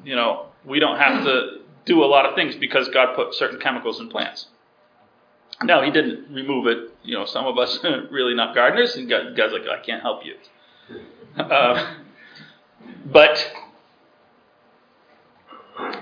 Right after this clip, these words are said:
an auxin is a chemical. It's all through a plant. And, and they, they do different things. So, so one of them is, is evident here. This is, uh, what, what's called a, a photo auxin.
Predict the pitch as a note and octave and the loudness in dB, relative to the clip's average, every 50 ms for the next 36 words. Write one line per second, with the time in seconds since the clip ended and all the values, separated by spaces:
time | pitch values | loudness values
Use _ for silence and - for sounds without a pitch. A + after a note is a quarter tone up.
0 | - - _ _ _ _ _ - - - - D3+ F#3 A#3 - - - - D3 F3 | -16 -20 _ _ _ _ _ -20 -6 -2 4 6 8 8 8 8 6 2 0 0
1 | - - - - _ _ _ _ _ _ _ _ - - - D3 C3+ D3 D3 - | -2 -8 -16 -20 _ _ _ _ _ _ _ _ -12 -6 -4 0 0 2 6 6
2 | E3+ D#3 - - F3+ E3 - - C#3 C#3 D#3 - - E3 D#3 D3+ - F3 E3 A#2 | 6 6 6 4 2 2 4 6 6 6 4 4 4 4 2 4 4 4 4 2
3 | F#2 - - - - _ _ _ _ _ - - D#3+ D#3 D#3 D#3 D3 D3 C3+ C3+ | 2 0 -8 -18 -20 _ _ _ _ _ 2 6 6 6 6 6 2 2 -2 -4
4 | C#3 B2+ D3 C#3+ D3+ E3+ E3 E3+ - D#3 D#3 - E3 B2 - - D#3 C3 - - | 0 2 2 2 4 2 0 0 0 0 0 2 2 2 4 2 2 2 4 4
5 | D3+ D3 D3 C#3+ C3 D#3 C#3+ E3 F#3 D3 - - D3+ C#3 C3+ - - - - C#3+ | 4 6 8 8 6 6 4 2 0 -2 -2 0 2 2 2 0 -4 2 4 4
6 | B2+ A#2+ D#3+ D#3+ D#3 D3+ D3 C3 - - - E3+ D#3 C3+ B2+ D#3 D#3+ E3 D#3+ - | 6 8 6 8 8 6 4 2 0 -2 2 4 4 4 4 2 -2 -2 -4 -4
7 | - - - C#3+ B2+ A#2 - C3+ - - - C#3+ C#3 - - D3+ C#3+ C#3 B2 A#2+ | -6 -4 0 0 0 0 0 -2 -4 -4 -6 -8 -8 -6 -2 2 2 4 4 4
8 | A2 - - - A2+ - - - E3 E3 E3+ C#3+ B2+ A2 - - A#2+ A#2 A#2+ A#2 | 2 2 2 0 0 -2 2 4 4 6 6 6 6 4 2 2 2 2 2 0
9 | - - - A#2+ D#3 - | -2 -6 -6 -8 -8 -10